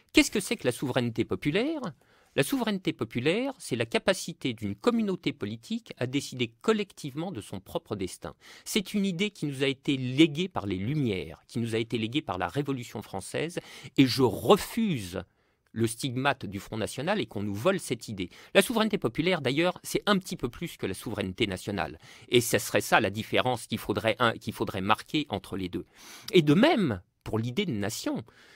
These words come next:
si j'avais su que nous allions parler de ce thème, je serais venu avec quelques munitions, et en particulier avec une définition de la nationalité qui avait été donnée dans l'article quatre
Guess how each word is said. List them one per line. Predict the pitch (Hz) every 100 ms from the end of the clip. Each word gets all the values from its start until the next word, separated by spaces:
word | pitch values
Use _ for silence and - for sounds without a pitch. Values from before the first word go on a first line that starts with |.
| - _ _
si | - - 240
j'avais | 208 185
su | 185 - 208
que | 131
nous | 123 117
allions | 113 120 110
parler | 110 98 92
de |
ce | -
thème, | 95 190 226 202 -
je | - 123
serais | -
venu | 160 185
avec | 160 127
quelques | - 120 117
munitions, | 107 107 - 90 85
et |
en | 104
particulier | 147 - - - 147 170 160 - - -
avec | 117 143 127
une | 117
définition | 139 220 226 190 - - 147 123
de | 98
la |
nationalité | 104 104 - 98 104 117 175
qui | -
avait | 95 101
été | 104 110
donnée | 101 113 165
dans | 113
l'article | 98 95 - - 95
quatre | - 156 - -